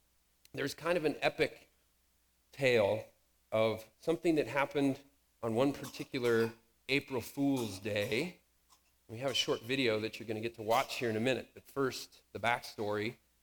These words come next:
The backstory is that my wife was serving lunch to our four children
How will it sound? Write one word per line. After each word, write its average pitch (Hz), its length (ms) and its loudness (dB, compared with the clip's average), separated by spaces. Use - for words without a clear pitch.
The 113 80 -12
backstory 135 580 2
is 120 320 2
that 117 400 0
my 110 140 -2
wife 175 580 6
was 110 120 -6
serving 147 460 2
lunch 156 540 6
to 139 120 -2
our 120 100 6
four 160 280 2
children 135 560 2